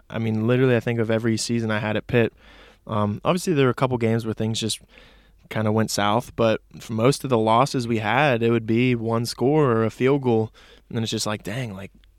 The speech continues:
if we can find a way to win those games, we're gonna be a ten and two team versus,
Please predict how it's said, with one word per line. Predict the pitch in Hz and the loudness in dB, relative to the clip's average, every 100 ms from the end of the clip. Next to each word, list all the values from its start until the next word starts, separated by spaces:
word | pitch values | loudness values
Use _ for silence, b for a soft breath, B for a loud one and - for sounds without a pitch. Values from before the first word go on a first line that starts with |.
| - | -20
if | - | -8
we | - | -6
can | 131 | -6
find | - 113 139 | -6 -4 -2
a | |
way | 127 131 | 2 2
to | 107 | 2
win | 107 123 | 0 0
those | 113 104 | -2 -2
games, | - 107 123 107 101 | -2 -2 0 -2 -4
we're | 113 | -4
gonna | 117 110 | -2 -2
be | 107 110 | -2 -2
a | |
ten | 104 123 117 | -2 -2 -2
and | 110 | -4
two | - 123 | -2 -2
team | 120 110 107 104 | -2 -4 -4 -4
versus, | 107 101 104 101 | -4 -4 -4 -4